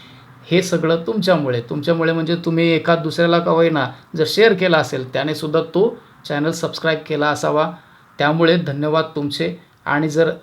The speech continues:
आत्ता हा व्हिडिओ कोणी नवीन बघत असेल, जर व्हॅल्यू ॲडेड थोडा तरी तुम्हाला हा व्हिडिओ वाटला असेल तर लाईक करा, आपल्या मित्राबरोबर शेअर करा. आणि जर तुम्हाला या पद्धतीचेच हवे,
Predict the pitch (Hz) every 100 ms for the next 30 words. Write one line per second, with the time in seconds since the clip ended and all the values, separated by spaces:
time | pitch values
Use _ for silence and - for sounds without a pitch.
0 | - 147 - 175 160 156 175 170 170 170
1 | 170 165 156 156 208 214 - 185 170 170
2 | 160 - 135 113 - _ _ _ 151 151
3 | 131 151 185 180 180 185 175 175 175 185
4 | 196 190 180 180 175 160 160 156 160 147
5 | 143 160 160 156 160 156 160 147 143 139
6 | 175 170 170 175 175 - - _ - -
7 | 165 156 147 156 151 151 147 135 - 156
8 | 180 170 139 120 - _ - 180 180 127
9 | - _ _ 143 165 170 143 160 170 123
10 | - _ _ 151 175 185 190 175 208 214
11 | 180 254 233 180 190